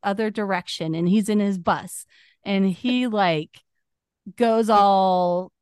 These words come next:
Terminator with that <laughs> bus to, uh, kill Frank, who killed his father. And he probably would have succeeded if Frank wasn't indestructible.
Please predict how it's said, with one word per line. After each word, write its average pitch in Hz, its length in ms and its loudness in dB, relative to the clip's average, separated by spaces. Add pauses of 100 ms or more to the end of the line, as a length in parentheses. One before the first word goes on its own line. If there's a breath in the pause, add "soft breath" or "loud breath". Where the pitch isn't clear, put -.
Terminator 202 680 -2
with 180 220 -12
that - 360 -6
<laughs> - 100 -8
bus - 540 0 (580 loud breath)
to, 285 460 4 (120)
uh, 220 320 4
kill 220 580 0
Frank, 202 400 -2 (440)
who 202 300 0
killed 202 220 -6
his 180 160 -4
father. 170 460 -2 (340 soft breath)
And 277 200 2
he 262 160 0
probably 254 640 -4
would 220 140 -4
have 208 100 -2
succeeded 208 500 -4
if 196 180 0
Frank 185 300 0
wasn't 180 300 2
indestructible. 196 920 0